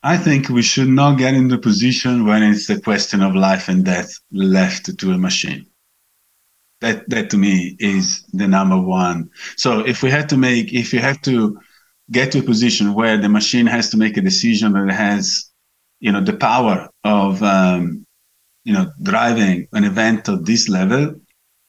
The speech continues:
I think there is something wrong in the way we're approaching it. Th-, these technologies are not at that level yet, right? So we don't, I, I, we, we, we, we don't want that, I think, yet, until it can be proven in a different way.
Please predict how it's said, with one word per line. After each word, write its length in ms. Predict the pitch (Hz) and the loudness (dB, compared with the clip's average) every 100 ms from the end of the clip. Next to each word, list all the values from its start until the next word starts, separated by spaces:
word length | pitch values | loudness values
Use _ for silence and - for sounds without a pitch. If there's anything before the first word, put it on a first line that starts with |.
| _ _ - | _ _ -6
I 100 | 113 | -4
think 200 | 110 120 | 0 0
there 80 | 110 | 2
is 100 | 104 | 2
something 300 | 113 104 104 | 0 0 0
wrong 240 | 107 104 | 2 2
in 80 | 101 | 2
the 80 | 98 | 2
way 140 | 101 | 2
we're 160 | 98 95 | 2 0
approaching 400 | 92 101 92 82 | 0 -4 -2 -4
it. 160 | 78 - _ _ _ _ _ - | -8 -14 _ _ _ _ _ -12
Th-, 240 | 110 131 120 | -4 -4 0
these 240 | 135 139 | 2 2
technologies 640 | - - 120 123 113 110 | 0 0 0 0 0 0
are 80 | 113 | 2
not 500 | 104 107 113 101 - - _ _ _ _ - | 4 6 4 0 -4 -18 _ _ _ _ -12
at 120 | 98 | -6
that 120 | 101 | -2
level 260 | 95 92 87 | 0 0 -4
yet, 220 | 78 - - - | -10 -14 -16 -8
right? 220 | 95 95 | -4 -2
So 220 | - 107 | -2 0
we 120 | 98 110 | 2 2
don't, 140 | 110 | 2
I, 140 | 113 110 | 0 -2
I, 260 | 101 98 110 | -2 -4 -4
we, 180 | 110 | -6
we, 200 | 98 113 107 | -4 -8 -4
we, 160 | 107 | -2
we 120 | 98 110 | 0 0
don't 220 | 104 98 | 2 2
want 260 | 104 98 | 2 2
that, 260 | 95 92 - - | 2 0 -4 -12
I 60 | - | -10
think, 320 | - 85 - | -6 -6 -8
yet, 360 | 90 80 - - - | -10 -10 -14 -18 -12
until 580 | 95 - - 101 190 - - - - | -12 -6 -2 -2 -2 -6 -16 -16 -10
it 100 | 95 | -4
can 140 | 95 | -2
be 80 | 95 | -2
proven 340 | 95 95 92 | -2 -2 -2
in 100 | 87 | -4
a 40 | 85 | -6
different 440 | 85 - 80 76 | -8 -10 -12 -12
way. 220 | 80 69 | -12 -14